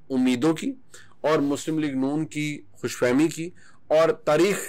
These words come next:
क्या बताती है मुस्लिम लीग नून के कुछ मामलात के बारे में। देखिए, सबसे पहले तो मैं मियाँ नवाज शरीफ साहब की सियासत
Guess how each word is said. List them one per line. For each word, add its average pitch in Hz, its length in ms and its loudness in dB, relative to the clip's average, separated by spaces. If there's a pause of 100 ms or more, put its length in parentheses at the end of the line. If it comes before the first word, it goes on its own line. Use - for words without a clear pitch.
(600)
क्या 151 140 2
बताती 120 420 0
है 131 80 0
मुस्लिम 127 320 -4
लीग 117 180 -6
नून 123 260 -4
के 123 240 -2
कुछ 117 280 -8
मामलात 110 440 -2
के 113 100 -6
बारे 95 220 -8
में। - 120 -18 (720)
देखिए, 180 220 0
सबसे 202 320 -2
पहले 175 280 2
तो 170 200 0
मैं 139 240 0
मियाँ 135 220 -2
नवाज 110 220 -2
शरीफ 135 240 -4
साहब 123 360 0 (360)
की 120 80 -10
सियासत 117 420 -2